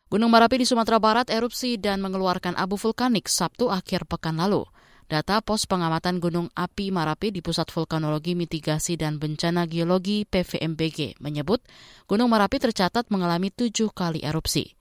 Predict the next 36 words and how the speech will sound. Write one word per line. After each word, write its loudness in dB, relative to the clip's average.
Tinggi 0
semburan 2
abu 0
vulkanik -2
Merapi 0
mencapai -2
tiga -4
ratus -6
meter 2
di -2
atas -2
puncak -2
gunung 0
beramplitudo 2
tiga 4
belas 0
milimeter -2
dengan -2
durasi 0
empat -6
puluh 4
lima -2
detik. 0
Sementara 4
di 4
Jawa 2
Timur, 0
P 4
V 2
M 0
B 0
G -6
menaikkan -2
status -2
Gunung 0
Ijen -2